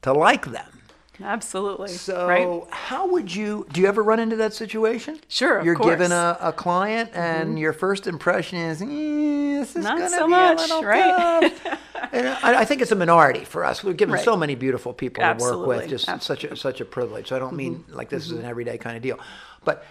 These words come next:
Speaker 1: how would you apply this idiom in that case? Fake it till you make it.
Speaker 2: So I knew this was gonna be our topic today, and I
Speaker 1: Right,
Speaker 2: just
Speaker 1: right.
Speaker 2: did a little bit of research, and there's
Speaker 1: Okay.
Speaker 2: actually been studies on this idea of the, your mindset around fake
Speaker 1: Mm-hmm.
Speaker 2: it till you make it.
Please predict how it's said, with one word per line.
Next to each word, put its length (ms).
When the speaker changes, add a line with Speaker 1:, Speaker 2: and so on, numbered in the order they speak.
Speaker 1:
how 320
would 260
you 160
apply 440
this 320
idiom 540
in 200
that 300
case? 480
Fake 200
it 120
till 100
you 140
make 260
it. 80
Speaker 2:
So 220
I 80
knew 180
this 160
was 140
gonna 160
be 140
our 120
topic 460
today, 280
and 120
I 40
Speaker 1:
Right, 100
Speaker 2:
just 100
Speaker 1:
right. 80
Speaker 2:
did 100
a 60
little 260
bit 140
of 100
research, 520
and 100
there's 140
Speaker 1:
Okay. 60
Speaker 2:
actually 360
been 260
studies 680
on 220
this 320
idea 460
of 360
the, 260
your 160
mindset 720
around 260
fake 220
Speaker 1:
Mm-hmm. 80
Speaker 2:
it 80
till 140
you 100
make 260
it. 180